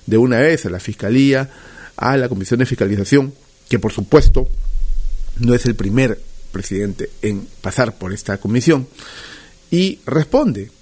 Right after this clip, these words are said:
¿Por qué darle más largas? ¿Por qué vender la idea de que él es culpable? El presidente de la República está siendo realmente bien asesorado por sus abogados.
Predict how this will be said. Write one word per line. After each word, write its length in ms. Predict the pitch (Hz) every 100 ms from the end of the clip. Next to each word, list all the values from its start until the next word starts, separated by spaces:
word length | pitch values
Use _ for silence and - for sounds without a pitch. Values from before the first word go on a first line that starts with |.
| -
¿Por 160 | 113
qué 120 | - 139
darle 280 | 147 151
más 220 | 151 160 208
largas? 400 | 220 135 101 -
¿Por 240 | 113 117
qué 360 | - 180 180 - -
vender 560 | 127 123 120 175 190
la 100 | 147
idea 440 | 127 123 151 147 147
de 140 | 113
que 140 | - 143
él 80 |
es 140 | 143 -
culpable? 720 | 131 117 196 180 92 85 107 - - - - - -
El 340 | 92 92 87 90 - _ - - -
presidente 440 | 101 95 104 123 151
de 40 |
la 80 | 120
República 640 | 107 143 143 135 143 135 - - -
está 260 | 104 127
siendo 480 | 123 143 139 147 139 - -
realmente 600 | - 104 117 135 127 139
bien 320 | 113 117 131
asesorado 680 | 139 127 120 113 123 135 135 - - - - - _ - -
por 240 | 127 131
sus 200 | - 135
abogados. 640 | 127 113 131 143 254 -